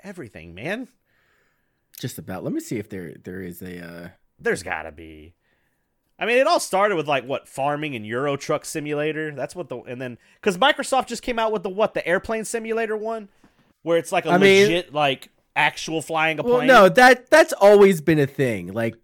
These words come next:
Speaker 1: Has it?
Speaker 2: Flight Simulator has always been a thing. King of Retail is a game. Dive right into your career as an owner of the newest store in town. Buy, sell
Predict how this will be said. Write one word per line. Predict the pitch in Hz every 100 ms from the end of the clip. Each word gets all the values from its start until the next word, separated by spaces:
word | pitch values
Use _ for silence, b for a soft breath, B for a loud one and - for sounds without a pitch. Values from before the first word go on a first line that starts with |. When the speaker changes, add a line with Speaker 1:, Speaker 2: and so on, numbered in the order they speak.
| -
Speaker 1:
Has | 143 143
it? | 147
Speaker 2:
Flight | 185 214 -
Simulator | - 208 196 175 165 151
has | 139 135 -
always | 123 135 127 123 107 98
been | 123 101
a | 90
thing. | - 87 - - _ _ _ _ _ _ _ _ _ _
King | - 123
of | 107 92
Retail | 110 127 - 110 85 80 101 - _
is | 101 -
a |
game. | - 78 - 69 107 _ _ _ _ _ _ _ _ _
Dive | - 110 110
right | 117 117
into | 117 113 127
your | 113 107 104
career | - 113 107 123 127
as | - 117
an | 110 - -
owner | 123 131 131 131
of | 117 104
the | 107
newest | 123 135 160 160
store | - 143 131
in | 113
town. | 131 120 104 92
Buy, | 98 110 117
sell | - - 120 120 113